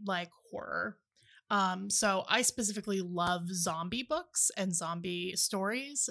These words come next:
because whatever the progenitor of the zombie is in the story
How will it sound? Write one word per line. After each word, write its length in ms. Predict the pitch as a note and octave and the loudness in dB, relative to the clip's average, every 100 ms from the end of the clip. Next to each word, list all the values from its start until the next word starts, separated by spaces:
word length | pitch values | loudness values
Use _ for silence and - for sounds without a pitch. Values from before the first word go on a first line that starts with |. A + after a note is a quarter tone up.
| G#3 | -4
because 560 | G3+ - G3 F#3+ F3+ F#3 | -8 -6 -2 0 0 -2
whatever 640 | G3+ G3+ G3+ G#3+ B3 A#3 | -2 0 2 2 2 0
the 480 | F#3+ G#3 G3 F#3+ F#3 - - - | 0 -2 0 0 -2 -6 -16 -10
progenitor 720 | - A3 A#3 A3+ G#3+ F#3+ F#3+ | 0 6 6 6 4 4 2
of 240 | - F#3+ E3+ | 0 -2 0
the 120 | G3 | 2
zombie 520 | F#3 A3 A#3 G3+ F#3+ | 4 6 6 4 2
is 200 | F#3+ F3+ | 2 4
in 120 | G3+ F#3+ | 2 2
the 120 | F3 | 4
story 720 | - - E4+ C4 F#3 F3+ F3 | 4 4 4 4 4 0 -4